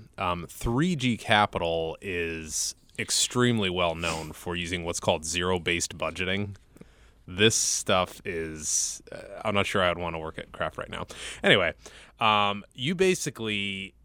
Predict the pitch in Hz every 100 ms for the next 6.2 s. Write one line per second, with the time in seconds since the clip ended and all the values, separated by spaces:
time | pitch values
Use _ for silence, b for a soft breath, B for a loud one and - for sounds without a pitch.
0 | _ 131 117 - 131 143 160 - - 127
1 | 107 - 98 90 - - 123 147 139 117
2 | 107 80 78 - 92 90 82 - - _
3 | - 117 113 90 - 95 82 - 113 110
4 | - 113 110 107 98 - 113 85 80 -
5 | 117 107 117 107 110 107 104 104 104 92
6 | 87 -